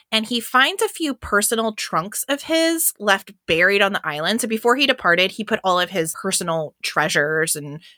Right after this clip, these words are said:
jewelry, pictures, books, those kinds of things in these big trunks and buried them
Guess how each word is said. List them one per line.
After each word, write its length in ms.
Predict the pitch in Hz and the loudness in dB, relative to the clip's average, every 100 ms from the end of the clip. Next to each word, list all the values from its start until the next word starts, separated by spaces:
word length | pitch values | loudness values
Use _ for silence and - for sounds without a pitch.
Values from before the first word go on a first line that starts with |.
| - | -2
jewelry, 400 | 269 233 220 196 | 4 6 6 2
pictures, 560 | - 220 214 185 180 | -2 2 4 4 2
books, 400 | 170 190 175 - | 2 2 2 -2
those 220 | 180 180 - | 0 0 2
kinds 200 | 190 175 | 2 2
of 80 | |
things 320 | 175 165 170 - | 0 -4 -4 -4
in 100 | 185 | -4
these 180 | 175 170 | -4 -2
big 200 | 170 170 | -4 -4
trunks 340 | - 160 185 | -4 -4 -4
and 160 | 175 165 | -4 -2
buried 340 | 131 139 180 | -2 -2 0
them 320 | 214 254 294 | 2 2 -2